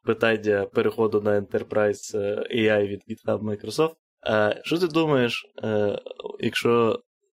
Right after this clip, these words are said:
з цим піде все нормально, е, буде з GitLab? Чекаємо A I від GitLab, ілі ч-, або чекаємо те, що GitLab буде дуже сильно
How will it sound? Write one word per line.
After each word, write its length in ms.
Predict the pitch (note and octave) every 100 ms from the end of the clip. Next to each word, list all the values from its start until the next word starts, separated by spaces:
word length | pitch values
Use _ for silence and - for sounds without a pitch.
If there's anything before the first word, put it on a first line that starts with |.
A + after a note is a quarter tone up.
| -
з 120 | -
цим 260 | - A#2 A2 -
піде 240 | A#2+ A2+
все 240 | A2+ - A2+
нормально, 560 | G#2+ A2+ E3+ E3+ B2 - _ _ _ -
е, 160 | G#2
буде 320 | G2 A#2+ C3 A2+
з 140 | G#2
GitLab? 320 | A2 - A2 - - _ -
Чекаємо 440 | - C3+ D3 C#3+
A 100 | C#3+
I 240 | B2+ C#3+ D3
від 220 | C#3 C3+
GitLab, 480 | C3+ E3 F#3+ D#3 A#2
ілі 300 | A2 B2 B2+
ч-, 220 | B2 - B2+
або 260 | B2 B2+
чекаємо 1040 | C3+ A#2 A#2+ A#2+ A#2 A2 A2 G#2 G2+ G2+ -
те, 120 | A2
що 160 | G#2 G#2
GitLab 480 | G2+ A2 A2 A2+ A2
буде 260 | G#2+ G#2+ G#2
дуже 280 | G#2 G#2 G#2
сильно 520 | - G#2 G2 G2